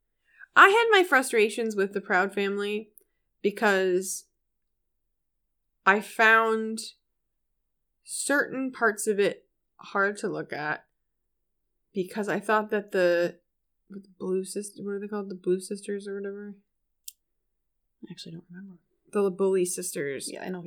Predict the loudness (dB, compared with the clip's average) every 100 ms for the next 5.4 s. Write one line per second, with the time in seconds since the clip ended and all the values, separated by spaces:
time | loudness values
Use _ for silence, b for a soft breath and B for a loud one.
0 | -16 -20 _ _ b b 10 10 10 8
1 | 6 6 10 10 8 4 -8 _ _ _
2 | 6 6 4 _ 0 6 8 8 4 4
3 | 4 6 4 6 6 4 4 6 6 2
4 | -2 8 10 10 6 4 2 0 6 10
5 | 10 6 -2